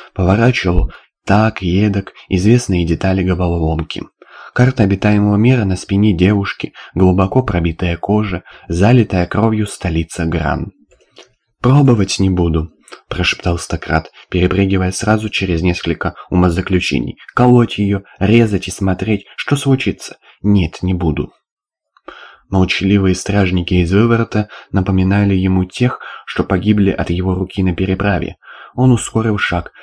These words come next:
слишком медленно получалось пробираться по городу,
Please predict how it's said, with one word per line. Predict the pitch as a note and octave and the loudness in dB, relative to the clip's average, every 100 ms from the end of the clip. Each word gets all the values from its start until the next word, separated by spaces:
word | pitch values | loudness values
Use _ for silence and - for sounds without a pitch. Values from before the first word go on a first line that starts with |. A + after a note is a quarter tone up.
| _ | _
слишком | - G#2 - F#2+ F#2+ | 0 0 2 0 2
медленно | A2+ A2+ A2+ G#2+ | 2 0 -2 -2
получалось | F2+ F2+ - A2 G#2 - - - | 0 0 0 -2 -2 -4 -20 -14
пробираться | - A2+ A2+ G#2 G2+ - | -4 0 2 0 -4 -6
по | F#2+ | -2
городу, | F#2 F2+ D#2+ E2+ | 0 0 0 -4